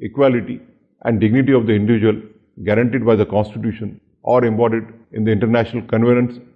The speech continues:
and enforceable by courts in India। इसका मतलब है कि भारतीय संविधान के साथ-साथ Declaration of Human Rights nineteen फ़ोर्टी एट या अन्य किसी अंतर्राष्ट्रीय समझौते जिन पे भारत ने हस्ताक्षर किया है,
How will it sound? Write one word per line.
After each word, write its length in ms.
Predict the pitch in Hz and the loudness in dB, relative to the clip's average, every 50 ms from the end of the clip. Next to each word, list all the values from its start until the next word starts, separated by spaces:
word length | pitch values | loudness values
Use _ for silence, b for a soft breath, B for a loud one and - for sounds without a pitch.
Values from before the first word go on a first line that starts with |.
| _ _ _ - - | _ _ _ -6 -2
and 120 | 123 123 117 | 0 0 2
enforceable 540 | 110 107 104 117 120 110 - 123 113 110 | 2 0 0 0 0 0 0 0 -2 0
by 140 | 98 110 107 104 | 0 0 0 0
courts 480 | 104 - - - - 110 107 - - | -2 -6 -12 -6 -4 -2 -2 -2 -2
in 60 | 110 101 | -2 -2
India। 240 | 101 101 95 98 - - - _ _ _ _ _ _ - | -2 -2 -4 -6 -8 -12 -18 _ _ _ _ _ _ -16
इसका 240 | - - - 180 165 | -12 -4 0 0 2
मतलब 280 | 156 147 143 175 185 185 | 4 4 4 4 6 6
है 80 | 180 | 6
कि 80 | 165 170 | 4 2
भारतीय 380 | 123 117 120 - - - 170 | 2 2 0 0 0 0 0
संविधान 440 | 135 139 135 135 139 139 139 139 127 | 2 2 2 2 2 2 0 0 -2
के 80 | 131 123 | -4 -4
साथ-साथ 460 | - 120 120 120 120 - 123 104 92 - - - _ _ _ _ - 131 | -2 0 -2 -2 -2 -2 -2 -4 -4 -4 -10 -20 _ _ _ _ -6 -4
Declaration 400 | 123 101 139 143 147 143 143 143 135 | 0 2 4 4 4 2 2 0 -2
of 140 | 120 98 | -2 -2
Human 220 | 98 110 117 127 123 | -4 -2 -2 0 2
Rights 240 | 117 120 117 113 - - - - - - 123 | 2 2 0 0 -4 -14 -20 -20 -20 -14 -8
nineteen 280 | 104 107 107 110 135 117 | -4 -4 -2 -2 -2 -4
फ़ोर्टी 340 | - 107 104 92 113 110 | -2 -2 -2 0 0 -2
एट 260 | 98 95 - - - _ _ _ _ _ _ - - | -2 -2 -6 -14 -20 _ _ _ _ _ _ -8 -4
या 80 | 120 | -2
अन्य 240 | 120 127 151 170 175 | 0 2 2 2 0
किसी 220 | 139 175 156 - 165 | 0 0 -2 0 0
अंतर्राष्ट्रीय 520 | 139 131 131 139 143 139 135 - 156 131 | 0 2 2 2 2 0 0 -2 -4 -4
समझौते 500 | - 117 110 117 117 127 117 117 117 101 110 - - - _ _ _ _ _ _ - | -4 -4 -4 0 0 0 0 0 -4 -8 -8 -10 -18 -20 _ _ _ _ _ _ -10
जिन 140 | 120 110 104 | -10 -6 -2
पे 160 | 123 135 123 | 0 0 0
भारत 480 | 113 - - - - 104 104 110 123 113 | -2 -4 -10 -10 -6 -2 0 0 0 -2
ने 80 | 135 117 | -2 -4
हस्ताक्षर 460 | 101 - - 131 127 104 139 139 120 | -4 -4 -2 -4 -2 0 0 -2 -2
किया 240 | 98 113 117 110 104 | -2 -2 -2 0 0
है, 220 | 101 98 - - | -2 -2 -4 -8